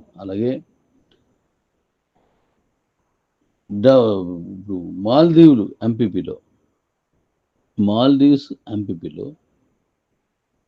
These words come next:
నాలుగు లెవెల్ విన్ అయిన వాళ్ళందరినీ,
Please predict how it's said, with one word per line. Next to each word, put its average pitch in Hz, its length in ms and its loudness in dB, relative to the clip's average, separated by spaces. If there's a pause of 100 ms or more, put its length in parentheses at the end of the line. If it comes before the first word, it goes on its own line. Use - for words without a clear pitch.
నాలుగు 143 580 6
లెవెల్ 123 320 4
విన్ 107 180 2
అయిన 104 200 0
వాళ్ళందరినీ, 120 840 6